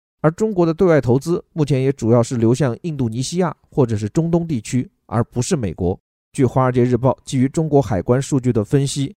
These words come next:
目前拉丁美洲、非洲还有亚洲的发展国家是占到中国贸易总额的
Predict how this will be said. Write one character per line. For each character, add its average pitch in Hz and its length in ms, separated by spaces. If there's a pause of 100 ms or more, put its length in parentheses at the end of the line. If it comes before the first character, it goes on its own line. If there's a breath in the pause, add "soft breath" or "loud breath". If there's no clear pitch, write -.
(260)
目 156 120
前 135 220
拉 147 240
丁 151 160
美 101 200
洲、 113 280
非 160 260
洲 143 260 (120)
还 127 140
有 113 140
亚 147 200
洲 135 140
的 131 100
发 165 220
展 117 160
国 104 180
家 117 220 (160)
是 - 260
占 127 160
到 117 160
中 170 320
国 117 200
贸 127 240
易 117 100
总 98 260
额 95 160
的 123 140